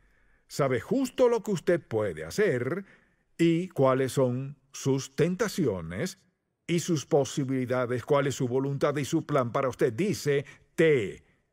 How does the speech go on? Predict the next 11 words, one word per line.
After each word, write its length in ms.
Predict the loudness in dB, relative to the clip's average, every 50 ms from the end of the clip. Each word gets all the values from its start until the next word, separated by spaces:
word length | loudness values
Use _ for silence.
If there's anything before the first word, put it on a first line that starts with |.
| _ _ _
haré 1300 | -4 -2 0 0 0 0 -2 -4 -6 -10 _ _ _ _ _ _ -8 -4 -2 0 2 2 0 0 -4 -6 _ _ _
entender". 720 | -6 -4 -4 -2 0 0 0 0 0 0 -2 -2 -4 -10 _ _ _ _ _ _ _ _ _ _ _ _ _ _
Luego 360 | -2 0 0 2 2 0 2
dice, 280 | 2 0 0 0 -2 0
"No 160 | 0 -2 -2
solo 280 | 0 0 0 0 0 0
te 100 | 0 0
haré 160 | 2 2 0
entender, 460 | -2 0 0 -2 0 2 0 0 0
sino 320 | 0 -2 -2 -2 -2 -2
también 600 | -2 -2 -2 0 0 0 0 0 0 -2 -4 -8